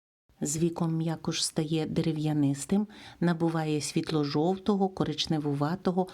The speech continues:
або темно-буруватого кольору. Пори гіменофору до шести міліметрів у діаметрі,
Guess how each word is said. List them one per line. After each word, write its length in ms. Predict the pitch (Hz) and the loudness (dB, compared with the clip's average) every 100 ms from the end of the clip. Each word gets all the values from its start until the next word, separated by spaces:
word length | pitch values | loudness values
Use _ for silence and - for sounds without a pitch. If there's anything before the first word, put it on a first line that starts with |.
| - - - | -14 -18 -4
або 300 | 170 202 233 | 0 2 0
темно-буруватого 1300 | 233 170 160 165 180 165 160 147 147 143 143 147 156 | 0 0 2 2 2 0 -2 0 0 0 -2 -2 -4
кольору. 600 | - 151 139 139 139 143 - _ _ _ _ _ _ _ _ _ _ _ | 0 0 2 0 -2 -6 -10 _ _ _ _ _ _ _ _ _ _ _
Пори 320 | 180 170 170 | -2 0 0
гіменофору 840 | 160 165 165 160 160 - 269 165 143 - - - | 0 0 2 -2 -2 0 0 0 -4 -16 -20 -2
до 140 | 202 | -2
шести 380 | 202 233 - 294 | 0 -2 2 4
міліметрів 760 | 285 190 156 165 170 - 175 170 | 6 4 2 0 -2 -2 0 0
у 60 | |
діаметрі, 840 | 165 175 160 151 151 143 - 143 | 2 0 0 0 0 -2 -2 -2